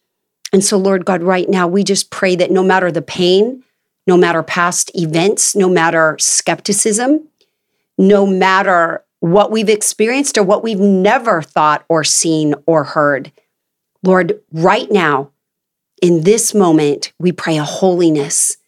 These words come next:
to come, Lord God. We pray a new stirring,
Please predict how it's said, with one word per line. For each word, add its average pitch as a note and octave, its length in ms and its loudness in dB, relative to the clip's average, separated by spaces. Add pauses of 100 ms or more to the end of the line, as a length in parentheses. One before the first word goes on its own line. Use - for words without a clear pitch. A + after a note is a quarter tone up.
(420)
to F#3+ 100 -2
come, E3 380 -2
Lord E3 240 -6
God. D#3+ 220 -4
We F#3 160 -2
pray D#3+ 580 -4
a D#3+ 80 -2
new F3+ 380 4
stirring, F#3+ 640 -6